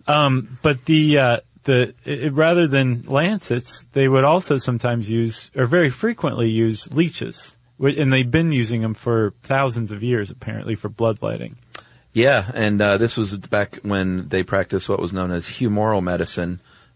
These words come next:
Speaker 2: uh, based on the four humors in the body,
Speaker 1: Mm-hmm.
Speaker 2: which, as everyone knows because of the popular T-shirt we sell, uh, phlegm, yellow bile, black bile, and blood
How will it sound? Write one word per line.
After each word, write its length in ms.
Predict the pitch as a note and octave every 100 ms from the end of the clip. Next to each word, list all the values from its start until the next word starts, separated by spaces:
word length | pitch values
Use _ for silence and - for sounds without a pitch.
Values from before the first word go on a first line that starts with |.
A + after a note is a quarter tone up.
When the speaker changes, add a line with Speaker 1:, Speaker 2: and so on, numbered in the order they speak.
| -
Speaker 2:
uh, 140 | D2+
based 280 | D#2+ F2+ -
on 120 | F#2+
the 80 | F2
four 300 | - G#2 G2
humors 600 | F#2+ - F#3 D#3 F2 E2+ C2+
in 120 | F2
the 60 | E2+
body, 400 | F2 E2+ F#2 A#2
Speaker 1:
Mm-hmm. 220 | A#2 B2+
Speaker 2:
which, 200 | A#2+ G#2+
as 160 | G2+ -
everyone 480 | F#3+ F3 B2 G2 F#2+
knows 360 | F2+ F2+ F2+
because 340 | - F#2+ F#2+ F#2
of 80 |
the 80 | F2+
popular 440 | - G#2+ G#2 F#2 F2
T-shirt 440 | C#3 C3+ G2 E2+
we 100 | F2
sell, 360 | D#2+ E2 E2 F2 _ _ _ _ -
uh, 160 | F#2+ F#2
phlegm, 420 | - C3+ C3+ C3
yellow 260 | A#2+ A2+ G#2
bile, 360 | G#2 G2 F#2+
black 320 | F2+ G2 F#2
bile, 260 | G#2 G2+ F#2+
and 160 | F2 E2+
blood 380 | F#2+ F2+ -